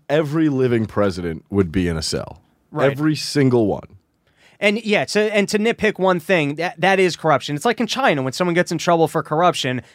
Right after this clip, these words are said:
Speaker 2: everyone's corrupt. He just decided that this guy's
Speaker 1: That
Speaker 2: no longer on your team,
Speaker 1: Right.
Speaker 2: and so he's going down for corruption. But I think what's interesting is that, like, the, every single election now is gonna be more charged, where people are gonna be told in rural areas, "Hey, if you guys don't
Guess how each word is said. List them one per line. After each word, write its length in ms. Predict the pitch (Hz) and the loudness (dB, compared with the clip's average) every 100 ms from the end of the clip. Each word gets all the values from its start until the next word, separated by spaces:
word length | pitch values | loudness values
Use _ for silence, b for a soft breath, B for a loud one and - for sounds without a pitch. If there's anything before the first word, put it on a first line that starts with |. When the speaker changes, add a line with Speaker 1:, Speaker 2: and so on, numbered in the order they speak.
| - | -2
Speaker 2:
everyone's 340 | 262 208 175 | 2 2 2
corrupt. 320 | - 139 104 | 0 -2 -2
He 100 | 170 | -2
just 160 | 185 185 | -2 0
decided 520 | 185 185 175 165 156 | 0 2 4 2 2
that 140 | 151 | 0
this 140 | 156 156 | 0 -2
guy's 220 | 170 160 | 0 2
Speaker 1:
That 60 | 143 | 2
Speaker 2:
no 140 | 160 | 2
longer 300 | 160 156 151 | 2 0 0
on 140 | 151 | 0
your 80 | 147 | 0
team, 420 | 143 247 202 147 | -2 0 2 2
Speaker 1:
Right. 220 | 147 127 B - | 0 0 B -6
Speaker 2:
and 140 | 165 | -4
so 160 | 190 175 | 0 0
he's 140 | 165 | 0
going 280 | 180 175 175 | 0 0 0
down 280 | 170 160 151 | 0 0 -2
for 120 | 151 | -6
corruption. 520 | - 165 165 - 110 101 b b | -2 0 0 -4 -10 -14 b b
But 240 | - 180 180 | -2 -2 0
I 100 | 175 | -2
think 260 | 170 240 247 | -2 -2 -2
what's 160 | 226 226 | -2 -2
interesting 440 | 233 214 208 196 | -4 -4 -4 -2
is 100 | 175 | 0
that, 340 | 180 165 156 | 2 2 0
like, 360 | 160 160 151 - _ _ - | 0 0 0 -4 _ _ -20
the, 160 | 156 - | -20 -2
every 300 | 185 208 254 | 0 0 -2
single 320 | - 226 196 | -2 2 4
election 420 | 160 170 196 - | 4 4 2 0
now 160 | 160 143 | 0 2
is 120 | 139 | 0
gonna 180 | 123 165 | -2 -2
be 140 | 160 | 0
more 240 | 151 147 139 | 0 0 -2
charged, 640 | - 208 233 131 123 131 b b b | -2 2 2 2 0 -6 b b b
where 260 | 147 165 156 | 0 2 0
people 300 | 175 208 208 | -2 0 2
are 40 | |
gonna 120 | 190 | 2
be 100 | 175 | 0
told 280 | 151 175 180 | 0 2 2
in 80 | 160 | 2
rural 200 | 160 160 | 4 4
areas, 280 | 170 185 147 | 4 2 2
"Hey, 260 | 180 156 - | 2 2 -2
if 100 | 131 | -6
you 120 | 170 | 0
guys 200 | 226 202 | 2 2
don't 320 | 151 185 208 | 2 0 0